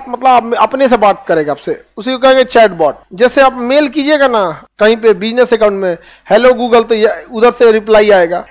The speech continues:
आप किस नाम से मेल किए हैं, आपके नाम से कहेगा मेल। जैसे, "जगमोहन, तुम मेल किए",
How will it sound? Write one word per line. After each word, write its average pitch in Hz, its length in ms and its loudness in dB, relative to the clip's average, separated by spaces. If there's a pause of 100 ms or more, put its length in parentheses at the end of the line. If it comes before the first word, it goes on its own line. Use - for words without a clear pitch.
आप 220 240 0
किस 294 200 -2
नाम 285 240 2
से 277 120 0
मेल 277 220 2
किए 269 280 0
हैं, 302 200 2
आपके 220 300 0
नाम 233 220 2
से 226 100 -2
कहेगा 180 680 -4
मेल। 170 360 0 (440)
जैसे, 202 440 0
"जगमोहन, 233 400 2
तुम 247 120 -6
मेल 240 240 0
किए", 175 240 -8